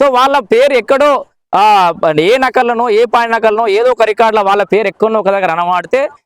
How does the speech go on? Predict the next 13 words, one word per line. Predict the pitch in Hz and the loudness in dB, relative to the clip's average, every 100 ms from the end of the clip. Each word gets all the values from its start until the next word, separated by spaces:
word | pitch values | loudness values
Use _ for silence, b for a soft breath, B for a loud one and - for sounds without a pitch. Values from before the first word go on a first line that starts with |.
| - | -4
దాని | 185 262 262 | 0 0 0
ఆధారంగా | 254 285 285 269 | 0 0 0 0
చేసుకొని | 247 - 247 | -2 0 -2
వాళ్ళు | 262 240 202 | 0 -2 -2
రికార్డులు | 208 262 254 | 0 0 0
మొత్తం | 214 202 220 | -4 -2 -2
మాయం | 180 175 143 | -2 -2 -4
చేశారు. | 127 113 - _ - | -4 -4 -10 _ -2
ఇగో, | 196 220 | -2 2
ధరణిలో | 170 226 285 285 | 0 0 0 0
మొత్తం | 226 - 294 233 | -2 0 -2 0
జరిగింది | 233 233 214 | 0 0 0
ఇదే. | 214 277 | 0 0